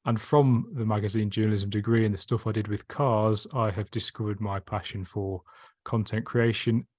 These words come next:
and that's what's led me to this job as a communications executive. So in terms of my superpower, it's cars. And as I've grown older, older, I've channeled it into my career.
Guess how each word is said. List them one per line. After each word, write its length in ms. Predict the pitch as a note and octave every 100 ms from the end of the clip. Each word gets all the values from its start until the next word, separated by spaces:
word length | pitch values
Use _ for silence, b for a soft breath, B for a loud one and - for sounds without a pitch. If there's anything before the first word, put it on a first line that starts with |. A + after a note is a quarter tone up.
| _ -
and 200 | A#2 A2
that's 380 | A2+ - - - - -
what's 200 | - -
led 140 | G#2
me 80 | G2+
to 120 | -
this 140 | G2+ -
job 300 | A2 G2 - D3+
as 100 | G2+
a 60 |
communications 640 | F#2 A2 F#2+ - G2+ G2 F#2
executive. 600 | A#2+ G#2 - - G2 F2 - b b b
So 340 | - - A#2+ A#2+ - - _ -
in 120 | C3
terms 320 | A#2 D3 B2+
of 80 | A#2+
my 140 | A#2+ A2+
superpower, 720 | - B2 B2 B2 B2 B2 G#2+
it's 140 | -
cars. 520 | - B2+ D3+ E3 - _ -
And 180 | G#2 A2
as 140 | A#2 G#2+
I've 100 | G2+
grown 200 | A2+ A#2+
older, 240 | C3+ C#3+ - -
older, 420 | B2 B2 A2 B2 - B2
I've 120 | -
channeled 400 | - D3+ C3 A#2
it 240 | A#2+ - - b b b b
into 220 | A#2+ -
my 100 | A2
career. 520 | G#2 C3 A#2+ A#2+ A#2